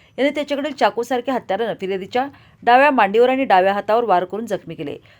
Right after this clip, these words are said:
तर संशयित अल्पवयीन बालक याने फिर्यादी यांना लाथाबुक्क्यांनी मारहाण करून जखमी केले आहे. या प्रकरणी फिर्यादीनं दिलेल्या तक्रारीवरून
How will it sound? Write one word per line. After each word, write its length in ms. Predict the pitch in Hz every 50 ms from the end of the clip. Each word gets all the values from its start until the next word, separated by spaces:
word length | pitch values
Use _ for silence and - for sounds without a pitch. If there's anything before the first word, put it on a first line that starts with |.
| _ _ -
तर 40 | 294
संशयित 520 | 277 - 285 254 254 247 285 302 302 -
अल्पवयीन 340 | - 226 214 214 226 233 240
बालक 300 | 214 202 190 190 196 214
याने 140 | 226 240 247
फिर्यादी 300 | 254 240 190 190 190 208
यांना 220 | 220 226 196 170
लाथाबुक्क्यांनी 600 | 170 185 185 185 226 226 226 233 - 247 240 262
मारहाण 320 | 247 220 185 170 170 180
करून 200 | 175 - 190 208
जखमी 300 | 220 - 185 175 - 196
केले 240 | 208 - 180 160 151
आहे. 180 | 143 151 147 - - _ _ _ _ _ _ _ -
या 120 | 202 202
प्रकरणी 280 | 202 196 180 208 240 269
फिर्यादीनं 440 | - 240 180 190 196 254 247 269
दिलेल्या 380 | 269 196 208 180 180 180 190 196
तक्रारीवरून 600 | 196 196 185 - 170 170 175 233 240 208 175 165